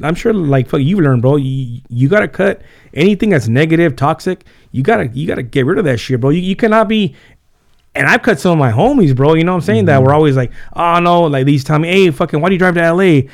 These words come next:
Speaker 1: Fuck that place." And I'm thinking, like, "Dude, I, I got a family, bro. I mean,
Speaker 2: Yeah.
Speaker 1: it's a real good job. It's a real good company." And, like, like, I,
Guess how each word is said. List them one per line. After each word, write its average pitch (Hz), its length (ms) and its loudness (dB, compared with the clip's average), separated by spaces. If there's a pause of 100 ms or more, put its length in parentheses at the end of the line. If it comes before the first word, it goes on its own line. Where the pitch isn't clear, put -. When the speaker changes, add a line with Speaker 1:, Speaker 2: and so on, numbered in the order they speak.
(140)
Speaker 1:
Fuck 190 240 -8
that 160 200 -2
place." 135 280 0
And 135 80 0
I'm 135 100 -2
thinking, 151 160 -2
like, 131 140 0
"Dude, 196 180 -2
I, 170 140 2
I 196 100 -2
got 185 40 -2
a 139 40 -4
family, 185 320 -4
bro. 151 240 0
I 170 60 -4
mean, 135 240 0 (100)
Speaker 2:
Yeah. 131 260 0
Speaker 1:
it's 101 120 -4
a 214 40 -2
real 196 140 4
good 156 160 0
job. 196 240 0
It's 151 100 -6
a 151 60 0
real 160 80 -2
good 135 160 -4
company." 175 320 -2
And, 127 100 0
like, 117 240 -4 (120)
like, 120 180 -12
I, 110 120 -18